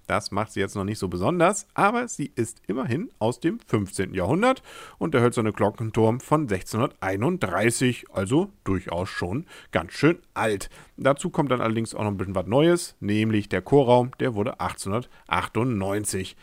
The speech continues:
dazugefügt. Auch drin geht's durchaus rustikal zu, da gibt's nämlich zum Beispiel eine sehr schöne hölzerne Kanzel aus dem Jahre fünfzehnhundertdreiundachtzig,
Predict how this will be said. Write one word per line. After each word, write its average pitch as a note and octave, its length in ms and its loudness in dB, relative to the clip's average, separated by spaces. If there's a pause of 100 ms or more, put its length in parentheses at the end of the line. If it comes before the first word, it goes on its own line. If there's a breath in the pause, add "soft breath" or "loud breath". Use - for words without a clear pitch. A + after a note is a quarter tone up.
(180 soft breath)
dazugefügt. C3 920 2 (300 loud breath)
Auch C3+ 160 4
drin F#3+ 400 4 (140)
geht's D#3+ 440 2
durchaus F3 600 0
rustikal D#3 800 2
zu, G3 420 4
da C#3 140 6
gibt's D3+ 260 -2
nämlich C3+ 240 0
zum A2+ 200 -2
Beispiel A#2 600 4 (260 loud breath)
eine G#2 240 2
sehr D3 220 2
schöne A#2+ 360 2
hölzerne A2+ 480 0
Kanzel G3+ 720 4 (160)
aus D#3 540 0
dem C#3 220 0
Jahre G2+ 380 2
fünfzehnhundertdreiundachtzig, G2+ 1500 -4